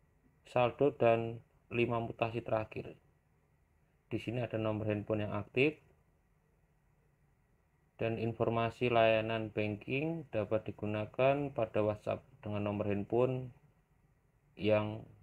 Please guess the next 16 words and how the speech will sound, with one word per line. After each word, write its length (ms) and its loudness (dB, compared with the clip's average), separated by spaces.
terdaftar 560 2
di 80 -4
Brimo. 640 -8
Selanjutnya 480 -2
kita 240 -2
klik 240 -4
di 160 0
bagian 640 -2
siklus 400 -2
chat 160 0
banking 560 -4
yang 160 0
tadinya 480 -2
nonaktif, 720 -2
kita 240 2
aktifkan. 800 -2